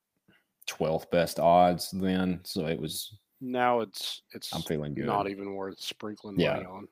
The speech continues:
Speaker 1: Yeah, we're
Speaker 2: <coughs> It's like,
Speaker 1: probably
Speaker 2: yeah, minus money at this point.
Speaker 1: Yeah, it's not even, not even plus, not even worth it anymore.
Speaker 2: Um, but Or-, Ortega gets a huge, you know, you know, I, I mentioned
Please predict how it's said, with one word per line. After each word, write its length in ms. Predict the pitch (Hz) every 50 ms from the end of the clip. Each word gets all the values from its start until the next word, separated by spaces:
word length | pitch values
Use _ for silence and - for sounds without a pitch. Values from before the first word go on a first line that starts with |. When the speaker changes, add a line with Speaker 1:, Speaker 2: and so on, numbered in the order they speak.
| _ _
Speaker 1:
Yeah, 160 | - 69 69
we're 220 | 69 73 73 73 71 - - - - - - - - - - - - - - _ -
Speaker 2:
<coughs> 540 | - - - - - - - - - - - - _ _ - - -
It's 120 | 151 143
like, 140 | 160 151 139
Speaker 1:
probably 160 | 85 - 151 - _ _ _ - - - -
Speaker 2:
yeah, 160 | 147 143 135
minus 480 | 131 131 131 131 131 127 123 - -
money 260 | 127 117 117 120 120 117
at 100 | 110 -
this 160 | 127 113 -
point. 220 | _ - 135 -
Speaker 1:
Yeah, 160 | 95 98 90 85
it's 120 | 80 85
not 220 | 98 90 90 87 87
even, 280 | 85 82 82 80 80 80
not 200 | 98 98 95 90
even 200 | 87 80 82 82
plus, 340 | - 90 78 - 78 - -
not 180 | 98 90 90
even 200 | 90 85 78 85
worth 280 | 85 85 85 85 82 -
it 100 | 78 78
anymore. 420 | 82 78 80 80 80 85 78 78 85 - - - - - - - - - - - - - - _ -
Speaker 2:
Um, 640 | 156 147 147 151 151 147 147 143 139 135 131 127 - _ _ _ _ _ _ _ _ -
but 180 | 170 143 151 160
Or-, 160 | 165 170 190 208
Ortega 340 | 175 160 - 196 196 196 175
gets 140 | 175 165 -
a 40 | 160
huge, 600 | 123 143 160 165 165 160 147 135 131 - - - _ -
you 100 | 156 139
know, 180 | 139 135 131 123 123 135 - _ _ -
you 160 | 156 139 131
know, 80 | 127 127
I, 220 | 127 131 123 131
I 40 | 139
mentioned 500 | 143 147 151 139 151 160 151 143 135